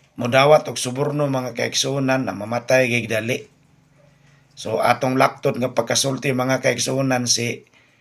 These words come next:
katubang Judas ba nga, katong Judas ba nga naa sa Biblia, siya ang naghawak kang Hesukristo, naghatag og, ah, s-, sinyalis aron lang si Hesukristo madakpan sa mga sundao.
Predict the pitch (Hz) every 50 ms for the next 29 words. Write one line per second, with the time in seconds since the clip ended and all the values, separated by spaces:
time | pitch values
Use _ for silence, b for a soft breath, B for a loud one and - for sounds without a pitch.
0 | b b b b - 113 113 - 117 117 113 127 123 117 104 107 113 120 113 131
1 | 127 127 120 117 104 120 120 113 98 110 107 - - _ _ _ b b b b
2 | b b b b b b _ - 110 - - 104 101 110 117 123 120 131 127 117
3 | 110 110 127 117 110 110 113 120 120 120 - - 107 113 104 123 131 135 131 117
4 | 110 110 - - _ _ _ _ _ _ _ _ _ _ _ _ _ _ - -
5 | - 104 110 117 117 117 95 98 110 110 110 110 113 113 101 110 107 104 101 -
6 | - - _ _ - _ _ _ - - 107 110 117 123 120 117 - 117 107 104
7 | 107 104 - - - - 123 117 - - - 131 123 117 107 104 95 104 104 110
8 | 113 - 120 117 117 - 107 107 - 98 110 110 107 98 - - - - - -
9 | - - - - - - B B B B B B B B B B B - - 110
10 | 107 113 120 123 127 127 127 131 127 120 - - 110 113 117 117 117 117 117 113
11 | 113 - 98 98 - - - - - 113 113 - - 117 117 107 104 101 98 -
12 | - _ _ _ _ _ _ _ _ _ _ - - 120 120 - - - 117 113
13 | 113 117 - 110 98 101 98 98 95 98 98 101 104 104 98 110 113 113 113 110
14 | 110 107 104